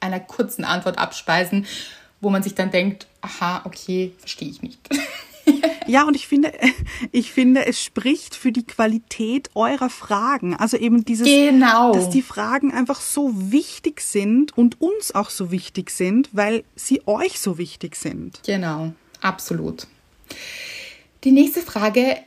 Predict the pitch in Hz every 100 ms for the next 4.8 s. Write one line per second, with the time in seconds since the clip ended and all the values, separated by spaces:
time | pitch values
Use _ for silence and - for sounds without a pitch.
0 | _ 202 233 269 277 269 247 214 233 240
1 | 240 208 202 - 214 202 196 196 - 190
2 | 220 240 240 233 226 196 - 208 208 196
3 | 180 190 - 202 - 175 175 185 - 165
4 | - - - - - - - 170